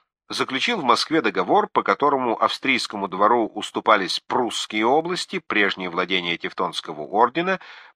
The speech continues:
принадлежавшие со времен Казимира Польше, а Москве Киев и прочие русские города.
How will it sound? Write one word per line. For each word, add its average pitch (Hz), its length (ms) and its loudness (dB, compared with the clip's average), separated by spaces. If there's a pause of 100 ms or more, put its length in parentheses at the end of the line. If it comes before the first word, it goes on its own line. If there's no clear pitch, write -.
принадлежавшие 117 960 0
со - 180 -2
времен 104 340 0
Казимира 120 560 -2
Польше, - 600 0 (680)
а 127 140 8
Москве 151 540 2
Киев 170 580 0
и 190 120 -6
прочие 98 500 0
русские 78 420 -10
города. - 420 -8